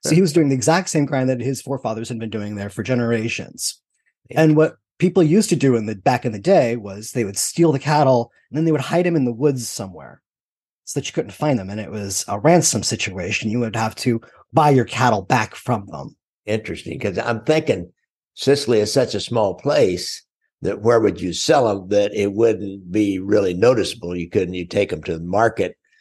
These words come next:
Speaker 2: you know, in the next town over, but everybody in that market knows everybody, and they know you, or they know wh-, where these cows come from. So I can see the ransom deal. I,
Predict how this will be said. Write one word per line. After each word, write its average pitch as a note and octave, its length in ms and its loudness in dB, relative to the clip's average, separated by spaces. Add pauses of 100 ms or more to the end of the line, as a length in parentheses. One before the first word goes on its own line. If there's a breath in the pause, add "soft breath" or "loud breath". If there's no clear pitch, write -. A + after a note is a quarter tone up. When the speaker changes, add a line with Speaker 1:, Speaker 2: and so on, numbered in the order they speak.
(280 soft breath)
Speaker 2:
you F2+ 120 0
know, E2+ 160 -2
in F#2 80 -2
the G2 100 2
next G2+ 280 0
town G2 280 0
over, G#2+ 300 4
but F#2 380 -2 (340)
everybody A2 460 2
in G2 80 -4
that G2+ 200 -2
market G#2 380 -2
knows A#2+ 300 2
everybody, F#2 500 -2
and F#2+ 100 -4
they A2 100 4
know G#2+ 200 2
you, A#2 420 2
or G2 80 0
they G#2 160 -4
know G#2 320 0
wh-, F#2+ 260 -6
where A2 240 2
these A#2 220 2
cows F#2 340 -4
come C#3 260 2
from. E2+ 380 -8
So E2+ 380 -6
I G2+ 120 -6
can E2 160 -8
see A2+ 200 -2
the F#2 160 -6
ransom F2+ 480 -4
deal. F2 280 -6
I, E2 160 -6